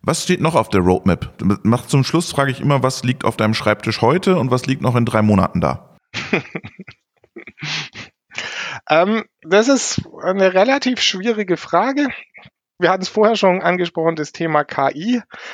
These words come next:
Speaker 2: Bisher haben wir es, äh, so ein bisschen ignoriert als Dragonbot.
Speaker 1: Oh, oh, gefährlich, gefährlich, ja.
Speaker 2: Gefährlich, gefährlich, haben, äh, gesagt, wir wollen, äh, ein Tool bieten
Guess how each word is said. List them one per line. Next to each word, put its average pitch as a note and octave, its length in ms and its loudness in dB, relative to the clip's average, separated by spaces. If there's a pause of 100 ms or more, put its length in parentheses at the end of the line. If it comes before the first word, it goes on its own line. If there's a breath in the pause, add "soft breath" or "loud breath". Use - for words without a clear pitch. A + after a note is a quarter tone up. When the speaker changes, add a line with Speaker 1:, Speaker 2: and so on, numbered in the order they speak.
(160 loud breath)
Speaker 2:
Bisher F#3 320 2
haben G3 220 4
wir F#3 180 6
es, - 240 -2
äh, E3+ 520 6 (360 loud breath)
so E3 160 2
ein E3+ 100 0
bisschen C4+ 400 2
ignoriert G3 760 -2
als G3 300 0
Dragonbot. G3+ 680 0
Speaker 1:
Oh, B2+ 240 4 (160)
oh, D3 80 4
gefährlich, B2 580 0
gefährlich, A#2 540 0
ja. G2 160 0 (100)
Speaker 2:
Gefährlich, F3+ 580 2
gefährlich, G3 460 -2
haben, G3 280 2
äh, F3+ 200 4
gesagt, F#3 680 -2
wir F3+ 360 0
wollen, G#3+ 380 4
äh, F3+ 520 2
ein E3 180 -6
Tool B3 300 0
bieten C4 560 -6